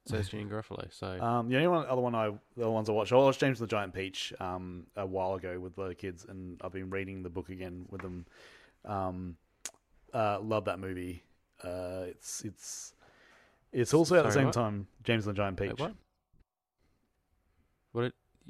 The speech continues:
Speaker 1: you love the movie?
Speaker 2: Yeah.
Speaker 1: You love the movie James and the Giant Peach?
Speaker 2: Yeah.
Speaker 1: The, the,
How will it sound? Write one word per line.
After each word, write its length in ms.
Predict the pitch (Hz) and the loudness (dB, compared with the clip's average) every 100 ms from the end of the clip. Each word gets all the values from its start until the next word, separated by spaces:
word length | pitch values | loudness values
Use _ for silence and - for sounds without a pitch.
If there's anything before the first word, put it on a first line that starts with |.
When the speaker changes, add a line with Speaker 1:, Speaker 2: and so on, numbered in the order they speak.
| - _ | -20 _
Speaker 1:
you 160 | - 113 | -2 0
love 240 | 107 104 | 2 0
the 80 | 107 | 0
movie? 420 | 101 101 95 117 - _ _ | -2 -2 -4 -8 -14 _ _
Speaker 2:
Yeah. 220 | - 214 - - _ _ _ _ _ - | 0 0 0 -10 _ _ _ _ _ -6
Speaker 1:
You 120 | 120 | 2
love 140 | 120 117 | 4 4
the 60 | |
movie 220 | 117 110 104 | 2 2 0
James 240 | 107 98 | -2 -2
and 100 | 101 | -6
the 40 | |
Giant 140 | 98 95 | -6 -10
Peach? 260 | 101 - _ - | -14 -16 _ -6
Speaker 2:
Yeah. 220 | 165 165 - _ - - - - - - - _ _ - - - | -2 -2 -4 _ -20 -20 -20 -20 -20 -20 -20 _ _ -20 -18 2
Speaker 1:
The, 240 | 120 117 107 | 4 4 2
the, 200 | 123 | 0